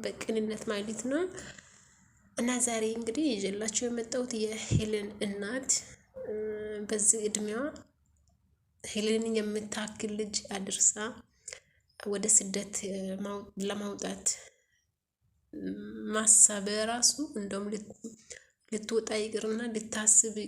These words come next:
በጣም የሚከብድ ነው። ምክንያቱም ስደት፣ እ፣ ቀላል ነገር አይደለም። በይሁን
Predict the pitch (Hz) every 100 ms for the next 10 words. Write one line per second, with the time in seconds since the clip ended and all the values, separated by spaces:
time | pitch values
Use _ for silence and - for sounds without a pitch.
0 | 208 - 185 202 196 196 196 208 208 208
1 | 202 202 196 196 202 294 311 - - -
2 | _ _ _ _ 220 220 233 226 226 269
3 | 294 294 - _ - - 233 240 240 240
4 | - - - 311 262 196 311 233 220 202
5 | - 233 214 220 214 214 226 254 196 190
6 | 196 190 214 - - _ _ _ - 240
7 | 196 208 208 233